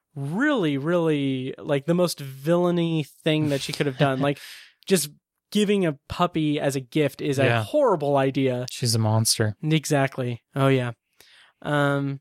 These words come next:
Speaker 1: so, yeah. So, overall thoughts. You, uh, what did you rate it? Did you rate it three and a half stars?
Speaker 2: Uh, I think I did initially. I
Speaker 1: Hmm.
Speaker 2: think I might have taken it down to three.
Speaker 1: Gotcha.
Speaker 2: Yeah.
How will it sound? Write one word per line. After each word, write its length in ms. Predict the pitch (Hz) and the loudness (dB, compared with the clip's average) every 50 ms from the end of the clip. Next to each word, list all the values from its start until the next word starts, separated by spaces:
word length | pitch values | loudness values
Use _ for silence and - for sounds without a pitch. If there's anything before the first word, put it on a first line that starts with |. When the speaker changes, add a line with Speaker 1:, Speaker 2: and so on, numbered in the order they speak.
| _ _ | _ _
Speaker 1:
so, 160 | - - - | -10 -6 -2
yeah. 180 | 294 320 285 214 - _ | -2 0 -2 -2 -6 _
So, 480 | - - - 202 202 202 196 190 190 - | -10 -4 -2 0 2 2 2 2 0 0
overall 440 | - 220 220 240 262 254 233 220 208 | 0 0 0 0 0 2 2 2 0
thoughts. 680 | - - 196 180 180 185 185 - - - - - - - | 0 0 0 2 2 0 0 -4 -6 -10 -10 -10 -10 -10
You, 180 | 170 165 165 165 156 156 147 | -8 -6 -6 -6 -4 -4 -2
uh, 100 | 160 160 | -2 0
what 140 | 160 180 185 | 2 2 2
did 120 | 208 190 | 2 0
you 120 | 202 214 | -2 0
rate 180 | 202 208 202 202 | 2 2 2 4
it? 200 | 208 202 190 170 | 2 2 0 -2
Did 140 | 156 170 175 | -4 -4 -2
you 80 | 220 285 349 | -2 0 2
rate 120 | 370 359 | 2 2
it 80 | 349 - | 2 0
three 140 | 320 330 | 0 0
and 80 | 320 311 | 0 0
a 40 | 277 | 0
half 160 | 294 330 302 | 0 -2 -4
stars? 400 | - - 339 339 339 330 - - - | -4 -4 -4 -2 -4 -4 -8 -6 -4
Speaker 2:
Uh, 680 | 160 160 156 156 156 156 151 147 147 143 143 143 135 - - - _ - | -2 0 2 2 2 2 2 2 2 2 0 0 -2 -4 -10 -20 _ -4
I 100 | - 143 | -2 -2
think 240 | - - 226 226 208 | 0 0 0 0 0
I 100 | 202 170 | 0 -2
did 260 | 143 131 143 143 143 | 0 0 0 2 2
initially. 720 | 139 135 123 123 123 123 123 - - - 139 131 127 127 127 | 2 0 0 -2 -2 -2 -2 0 0 0 0 2 2 0 0
I 120 | 123 120 | -2 -4
Speaker 1:
Hmm. 80 | 117 143 | -4 -2
Speaker 2:
think 160 | 135 - - - | -2 -2 -2 0
I 120 | 139 123 | -2 -2
might 300 | 117 113 113 113 113 113 | -2 -2 -2 -2 -2 -2
have 160 | 113 110 - | -4 -4 -4
taken 260 | - - 117 107 117 110 | -2 -2 0 2 2 0
it 120 | 110 104 | 0 0
down 280 | - 113 107 110 110 113 | 0 2 2 2 0 0
to 100 | 107 104 | -2 -4
three. 480 | - - 113 110 107 107 110 113 110 _ _ - | -4 -2 -2 0 0 0 0 -2 -6 _ _ -12
Speaker 1:
Gotcha. 380 | - 143 139 139 139 135 120 117 139 | -6 -2 0 0 0 0 -2 -4 -6
Speaker 2:
Yeah. 180 | - - - | -6 -8 -10